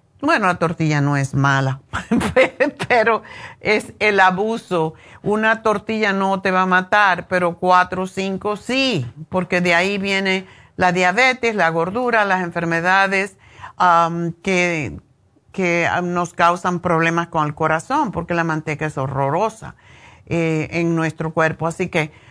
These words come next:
por esa razón es que estoy en contra de todas esas cosas en exageración. Todo en moderación se puede hacer. Y recuerden, cuando vayan a la tienda, dejen su cambiecito para los niños, la casa de Guatemala,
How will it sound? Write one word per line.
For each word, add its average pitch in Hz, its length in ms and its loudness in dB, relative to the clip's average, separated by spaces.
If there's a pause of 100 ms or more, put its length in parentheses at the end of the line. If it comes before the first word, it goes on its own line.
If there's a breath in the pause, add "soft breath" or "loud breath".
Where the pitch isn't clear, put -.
(160 loud breath)
por 196 140 2
esa 208 260 2
razón 190 460 0
es 180 120 -2
que 180 100 -2
estoy 175 220 0
en 170 100 -2
contra 170 440 0
de 165 140 2
todas 262 320 4
esas 240 220 -2
cosas 196 400 0
en 175 120 0
exageración. 151 1160 -2 (140)
Todo 294 480 6
en 233 100 -2
moderación 185 640 0
se 175 100 -4
puede 165 260 0
hacer. - 300 -6 (460 loud breath)
Y 277 140 0
recuerden, 254 680 2
cuando 202 280 0
vayan 202 300 2
a 196 100 2
la 180 220 0
tienda, 160 640 0 (420 soft breath)
dejen 240 600 0
su 240 220 -4
cambiecito 220 840 0
para 208 220 2
los 202 200 -2
niños, 208 540 -2
la 180 200 0
casa 190 360 0
de 190 300 0
Guatemala, 202 960 2